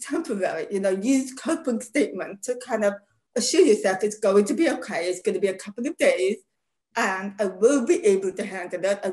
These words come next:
will be able to cope. And sometimes it's good to kind of try to make a plan to cope ahead. If I'm uncomfortable in this situation, if I have to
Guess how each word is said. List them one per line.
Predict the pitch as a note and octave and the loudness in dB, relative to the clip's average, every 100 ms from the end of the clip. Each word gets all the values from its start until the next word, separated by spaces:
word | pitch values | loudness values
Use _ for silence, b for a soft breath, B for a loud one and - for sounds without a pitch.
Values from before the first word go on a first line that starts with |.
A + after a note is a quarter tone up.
| F3+ | 2
will | G#3 B3+ | 4 4
be | A#3 D4+ | 2 -2
able | G3+ F#3 G3+ | -2 -4 -6
to | - | -18
cope. | - - - - _ _ _ _ | -20 -16 -16 -18 _ _ _ _
And | B3+ | -16
sometimes | - D4 D#4+ C#4 B3+ | -6 -4 -2 0 0
it's | A#3+ - | -4 -2
good | C4+ B3 G#3+ | 0 0 -2
to | - | -8
kind | A3+ A#3 G3 | -10 -8 -8
of | G3 | -8
try | - G3 G3 | -4 -2 0
to | C4 | 0
make | G3 G#3+ | 0 -2
a | |
plan | G3+ G3 F#3+ G3+ | -4 -2 0 0
to | G3 | -4
cope | - F#3 | -6 -6
ahead. | F#3 F#3+ F#3+ - _ _ _ _ | -6 -6 -6 -8 _ _ _ _
If | G#3+ - | -10 -2
I'm | A3 | 0
uncomfortable | A3+ B3+ - B3 C4 D#4+ D#4+ | 2 0 -2 -2 -2 0 4
in | A3 | 4
this | A#3+ A#3+ | 2 -2
situation, | C4+ G#3+ A#3 - C#4 C4 D#4+ B B _ - | -4 0 0 0 0 0 -2 B B _ -10
if | - | -4
I | A3+ | -2
have | A3 A3+ - | -2 -4 -6
to | - B3 | -2 -2